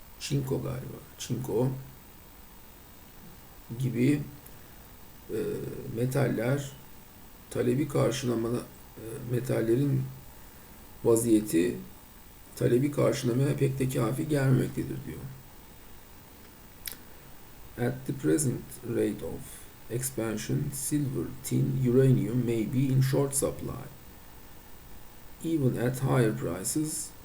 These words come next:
by the turn of the century." diyor. Ya bugünkü, e,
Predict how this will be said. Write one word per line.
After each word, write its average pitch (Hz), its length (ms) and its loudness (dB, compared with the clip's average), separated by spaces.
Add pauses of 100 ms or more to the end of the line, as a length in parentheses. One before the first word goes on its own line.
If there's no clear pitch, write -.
by 123 340 2
the 131 40 4
turn 139 240 2
of 104 160 0
the 147 80 -4
century." - 520 -2
diyor. 73 160 -6 (480)
Ya 123 160 0
bugünkü, 131 560 2 (600)
e, 90 240 -4